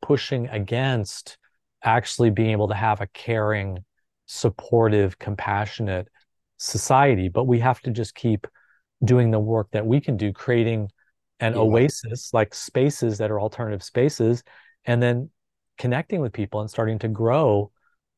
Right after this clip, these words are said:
Speaker 1: um, creating, um, you know, ultimately, I think a, a movement that's gonna, that's gonna win, that's based on compassion and love and caring and just taking care of each other rather than a big, rather than the business model,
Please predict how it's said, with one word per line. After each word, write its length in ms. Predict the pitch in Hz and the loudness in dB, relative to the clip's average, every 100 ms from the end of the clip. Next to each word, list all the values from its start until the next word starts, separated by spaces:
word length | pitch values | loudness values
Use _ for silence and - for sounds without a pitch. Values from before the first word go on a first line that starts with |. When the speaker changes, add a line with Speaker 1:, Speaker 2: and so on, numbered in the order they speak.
| - | -4
Speaker 1:
um, 340 | 110 107 120 | -2 -2 -6
creating, 640 | - 123 117 120 117 113 | -4 2 2 4 2 0
um, 420 | 110 107 101 101 - - | -2 -2 -2 -6 -10 -6
you 80 | 113 | -2
know, 180 | 107 - | -2 4
ultimately, 460 | 139 - 131 113 | 4 4 0 2
I 160 | 107 160 | 4 2
think 340 | - 110 98 _ - | 2 -4 -4 _ -8
a, 140 | 117 - - | -8 -8 -8
a 60 | |
movement 360 | 110 113 113 101 | -4 -2 -2 -4
that's 200 | 101 - | -8 -8
gonna, 340 | - 98 90 - _ _ _ _ - | -4 -4 -4 -8 _ _ _ _ -4
that's 160 | - | 0
gonna 160 | 131 120 | 4 6
win, 260 | 160 131 | 8 6
that's 160 | 95 - | 4 0
based 240 | 117 104 | 0 0
on 100 | 107 | -2
compassion 720 | 95 104 107 104 104 107 101 98 _ _ - | -4 -4 0 0 0 -4 -6 -8 _ _ -4
and 200 | 110 104 | 0 4
love 340 | 98 95 98 | 4 4 2
and 200 | 104 98 | 0 -6
caring 560 | - 104 104 107 98 95 | -4 2 4 4 0 -4
and 120 | 95 | -6
just 180 | 98 - | -6 -4
taking 300 | 107 98 98 | -4 -2 -6
care 220 | - 123 | 0 2
of 100 | 123 | 4
each 160 | 98 - | 2 0
other 160 | 95 | -4
rather 240 | 107 127 135 | 2 4 4
than 120 | 123 | 2
a 40 | |
big, 260 | 107 113 98 _ _ _ | 0 0 -2 _ _ _
rather 180 | 135 127 | 2 4
than 80 | 113 | 4
the 80 | 104 | 2
business 440 | 147 151 139 110 | 4 4 4 -4
model, 520 | 104 87 87 95 98 | -6 -6 -6 -8 -8